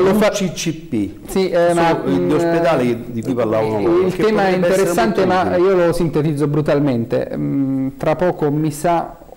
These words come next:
Speaker 1: oh, non lo so, eh, insomma, De Luca che cosa sceglierà per i nostri ospedali, per la nostra asl, ma quest'anno probabilmente con la quiescenza di Rosato, se non ci saranno altre riconferme,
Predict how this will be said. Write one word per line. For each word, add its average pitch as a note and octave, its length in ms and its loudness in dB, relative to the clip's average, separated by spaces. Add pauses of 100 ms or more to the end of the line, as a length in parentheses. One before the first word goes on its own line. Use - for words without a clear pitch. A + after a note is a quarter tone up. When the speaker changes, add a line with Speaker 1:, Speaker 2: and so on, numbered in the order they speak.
Speaker 1:
oh, - 160 -8
non C3+ 260 -6
lo B2+ 80 -4
so, D3 300 -2
eh, B2 140 -6
insomma, B2+ 420 -6
De B2+ 100 -2
Luca C3+ 300 -2
che C3+ 120 -6
cosa C3 280 -2
sceglierà C3 560 -2
per B2+ 360 -2
i B2 100 0
nostri C3 280 -2
ospedali, C3 420 -2
per B2+ 140 -4
la C3 80 -4
nostra C#3 420 -4
asl, B2+ 320 -4 (880)
ma - 140 -4
quest'anno D3+ 960 -2
probabilmente C#3+ 720 -2
con C#3+ 220 -4
la C#3 260 -2
quiescenza D3 640 -4
di C#3+ 160 -2
Rosato, D3 880 -2
se D3 160 -8
non C#3+ 120 -4
ci C#3+ 120 -8
saranno C#3+ 340 -6
altre C#3+ 260 -4
riconferme, C#3 1120 -2